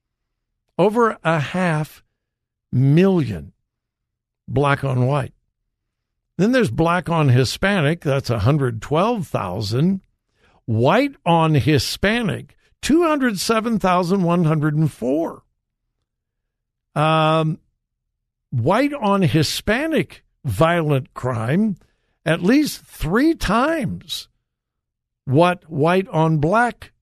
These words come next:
crime. Uh, Hispanic on white,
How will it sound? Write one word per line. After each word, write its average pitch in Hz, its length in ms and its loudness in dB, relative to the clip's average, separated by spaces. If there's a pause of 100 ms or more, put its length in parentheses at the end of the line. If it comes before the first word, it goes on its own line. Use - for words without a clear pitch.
crime. 92 500 -8 (1400)
Uh, 170 360 2
Hispanic 196 920 -2 (120)
on 165 540 2
white, 233 680 -2